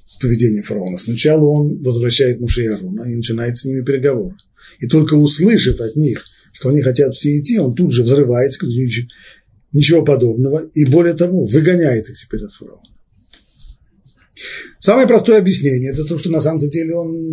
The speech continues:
не хотел возвращать их, он не хотел никаких, вообще никаких переговоров, о чём может быть речь, он сказал: "Нет", значит "нет". Но только потому, что его приближённые давят на него, для того, чтобы освободиться от давления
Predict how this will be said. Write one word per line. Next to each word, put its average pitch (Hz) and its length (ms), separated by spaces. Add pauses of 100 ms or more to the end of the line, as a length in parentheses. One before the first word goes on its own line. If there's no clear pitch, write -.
(140)
не 147 100
хотел 127 380
возвращать 101 640
их, 123 180
он 196 160
не 208 100
хотел 131 300
никаких, 123 400 (220)
вообще - 200
никаких 151 360
переговоров, 127 560
о 113 40
чём 123 180
может 117 160
быть 107 120
речь, 127 240
он 107 100
сказал: 117 380
"Нет", 104 180
значит 123 300
"нет". 214 240 (580)
Но 135 80
только 139 220
потому, 151 380
что 147 160
его 120 320
приближённые 113 760
давят 269 400
на 165 100
него, 131 300 (100)
для 120 140
того, 143 240
чтобы 120 240
освободиться 123 600
от 107 100
давления 117 560